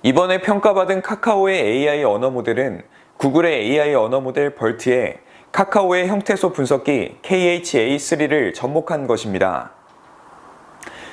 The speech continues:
조사의 사용과 어미의 다양한 변형 등 한국어의 고유 특성에 최적화됐다는 설명입니다.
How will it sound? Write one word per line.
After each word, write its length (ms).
조사의 460
사용과 540
어미의 460
다양한 480
변형 320
등 260
한국어의 580
고유 260
특성에 440
최적화됐다는 880
설명입니다. 800